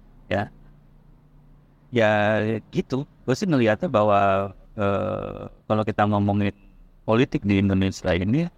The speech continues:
eh, gue punya batasan bahwa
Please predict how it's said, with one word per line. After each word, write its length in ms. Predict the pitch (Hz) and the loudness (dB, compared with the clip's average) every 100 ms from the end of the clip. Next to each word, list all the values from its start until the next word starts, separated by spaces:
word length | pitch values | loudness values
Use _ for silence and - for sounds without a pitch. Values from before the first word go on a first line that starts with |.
| - - - - _ - - _ _ - | -20 -20 -20 -20 _ -20 -20 _ _ -12
eh, 140 | 95 | -8
gue 200 | 92 113 | -2 0
punya 520 | 160 113 101 98 95 - - - - - - | 2 2 0 2 0 -2 -12 -20 -20 -20 -6
batasan 560 | 104 101 131 - 101 95 - - - - | -2 2 2 2 -2 -2 -12 -20 -20 -12
bahwa 560 | 107 98 92 92 90 | 0 0 2 2 2